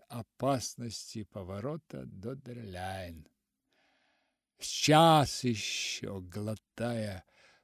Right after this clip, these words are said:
простывший чай, я сидел над ним, перелистывая страницы, и тут произошла интересная вещь. Все прежние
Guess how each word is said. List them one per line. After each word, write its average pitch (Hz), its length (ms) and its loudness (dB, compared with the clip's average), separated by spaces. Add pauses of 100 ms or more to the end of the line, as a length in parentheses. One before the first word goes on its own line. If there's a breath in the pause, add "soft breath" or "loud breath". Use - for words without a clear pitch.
(140 soft breath)
простывший 110 760 0
чай, 123 300 0
я 135 180 4
сидел 147 640 8
над 147 280 6
ним, 160 320 6
перелистывая 156 840 8
страницы, 175 840 6
и 175 40 6
тут 196 400 2
произошла 190 680 6
интересная 208 640 4
вещь. 226 460 0 (1200)
Все 254 500 10
прежние 208 840 8